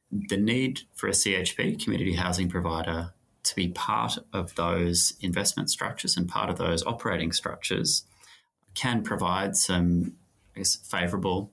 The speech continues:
tax outcomes, particularly around income tax, G S T, and state taxes concessions. But it also does create a significant amount of complexity to the structure as well, be that operational in terms of another counterpart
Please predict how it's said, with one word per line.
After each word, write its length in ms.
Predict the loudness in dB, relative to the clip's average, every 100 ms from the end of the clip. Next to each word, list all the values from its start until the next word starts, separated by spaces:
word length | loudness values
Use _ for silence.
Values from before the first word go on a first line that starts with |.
| _ -6
tax 300 | -4 -2 -2
outcomes, 500 | -2 -2 -2 0 -2
particularly 600 | -4 -4 -4 -2 0 0
around 380 | 0 0 -2 -4 -12 -18
income 320 | -4 -2 0 -2
tax, 480 | -2 -4 0 0
G 200 | 0 0
S 120 | 0 0
T, 320 | 0 0 -2 -10
and 100 | -4
state 300 | -2 0 -4
taxes 400 | -4 -4 -2 -2
concessions. 760 | -2 -2 -2 0 0 -2 -2 -4 -6 _ -20 -20 -20 _ _
But 120 | -2
it 40 | 0
also 280 | 2 2 2
does 360 | 0 0 0
create 460 | -2 0 0 0 -2 -12 -4
a 40 |
significant 460 | 0 0 0 0 0
amount 160 | 2 0
of 80 |
complexity 800 | -2 -4 -2 -2 0 0 0 -2 -6 -6
to 80 | -4
the 100 | -2
structure 400 | -2 -2 -2 -2
as 140 | 0
well, 340 | 0 0 -4 -8 _ -20 -20 -20 _
be 100 | -2
that 180 | 0 0
operational 760 | 0 0 0 0 2 0 0
in 120 | -2
terms 360 | -2 0 -2 -2
of 80 | -2
another 240 | -2 -2
counterpart 720 | -2 0 -2 -2 -2 -2 -2